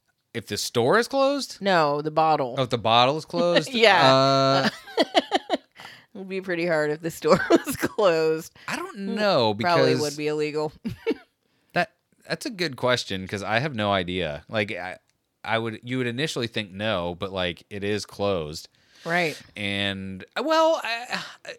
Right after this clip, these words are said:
Speaker 1: how, what, what is the, like, right of refusal for stores? 'Cause, like, you, they have, like, policies of, like, no shoes, no shirt, no service. So could they potentially see someone who was seemingly intoxicated and be like, "Eh, you're good"?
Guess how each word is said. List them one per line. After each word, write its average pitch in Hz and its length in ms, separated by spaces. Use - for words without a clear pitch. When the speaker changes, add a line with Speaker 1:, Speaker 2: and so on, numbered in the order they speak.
Speaker 1:
how, - 220
what, 180 280
what 139 300
is 185 180
the, 160 200
like, 139 300
right 123 280
of 117 140
refusal 113 580
for - 280
stores? 98 520
'Cause, 98 360
like, 98 240
you, 110 120
they 117 140
have, 113 220
like, 104 180
policies 101 540
of, 98 80
like, 92 240
no 98 200
shoes, 95 480
no 95 160
shirt, 92 360
no 92 100
service. 90 580
So 101 320
could 101 280
they 98 320
potentially 98 540
see 98 240
someone 95 540
who 92 300
was 90 880
seemingly 101 800
intoxicated 98 760
and 92 80
be 95 80
like, 90 360
"Eh, 156 220
you're 147 180
good"? 98 300